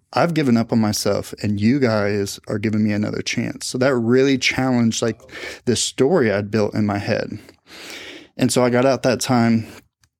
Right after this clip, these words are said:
and I was sitting in my probation officer's, uh, office, and he was a very soft-spoken guy. And I said, "You know what? I know what I need to do this time. Um,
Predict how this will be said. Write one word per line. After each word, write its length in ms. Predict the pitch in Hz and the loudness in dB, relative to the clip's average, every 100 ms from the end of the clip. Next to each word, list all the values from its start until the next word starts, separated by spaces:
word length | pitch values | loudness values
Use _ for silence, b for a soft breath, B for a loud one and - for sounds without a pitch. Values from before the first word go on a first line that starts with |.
| - | -6
and 100 | 104 | -2
I 20 | |
was 80 | 101 | -2
sitting 240 | - 120 117 | 0 2 4
in 60 | |
my 100 | 107 | 2
probation 420 | 101 110 107 104 120 | -2 -2 0 0 -2
officer's, 600 | 101 - 117 110 104 - - | -2 -4 -2 0 0 -4 -2
uh, 280 | 113 107 - | 0 0 0
office, 500 | 107 104 113 98 - B B B _ - | -2 0 0 -2 -4 B B B _ -2
and 300 | 117 104 107 | 0 0 -2
he 100 | 120 | -2
was 140 | 113 | -2
a 40 | 107 | 0
very 200 | 120 110 | 2 0
soft-spoken 600 | - 107 - 110 107 107 | 0 -2 -2 -4 0 0
guy. 200 | 107 104 | 0 0
And 100 | 104 | -2
I 40 | |
said, 220 | 104 117 113 | -4 -4 0
"You 80 | |
know 140 | 120 117 | 2 2
what? 180 | 117 - - - B B B B - | 2 0 -10 -20 B B B B -2
I 80 | 117 | 0
know 140 | 113 | 2
what 120 | 113 | 2
I 60 | 107 | 4
need 160 | 107 104 | 2 2
to 80 | |
do 200 | 98 107 | 0 0
this 200 | 104 101 | 0 -2
time. 440 | - 113 107 104 104 B B B B - | -2 -2 0 -2 -4 B B B B -4
Um, 380 | 110 104 104 | -2 -2 -6